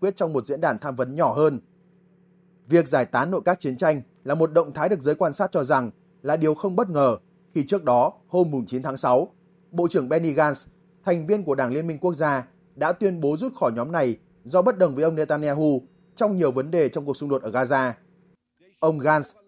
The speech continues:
đối thủ chính trị chính của ông Netanyahu, nhấn mạnh ông rời khỏi nội các chiến tranh vì tình hình ở Israel và cơ quan ra quyết định đã thay đổi. Ông cáo buộc Thủ tướng Netanyahu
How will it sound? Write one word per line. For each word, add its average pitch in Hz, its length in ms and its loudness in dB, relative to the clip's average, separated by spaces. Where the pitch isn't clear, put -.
đối 160 180 2
thủ 208 160 2
chính 151 140 -6
trị 185 200 -4
chính 151 200 -4
của 143 80 -2
ông 143 100 0
Netanyahu, 143 560 -2
nhấn 135 200 -4
mạnh 185 140 2
ông 208 220 4
rời 147 220 4
khỏi 127 200 0
nội 131 180 -4
các 202 160 -2
chiến 139 140 -4
tranh 139 260 4
vì 180 180 0
tình 185 140 4
hình 185 120 2
ở 147 80 4
Israel 175 460 4
và 139 160 2
cơ 160 140 0
quan 160 240 2
ra 147 80 0
quyết 190 140 2
định 165 180 2
đã 127 120 0
thay 165 140 -2
đổi. 127 260 2
Ông 180 240 6
cáo 165 160 6
buộc 185 220 2
Thủ 143 100 -4
tướng 143 200 0
Netanyahu 156 800 0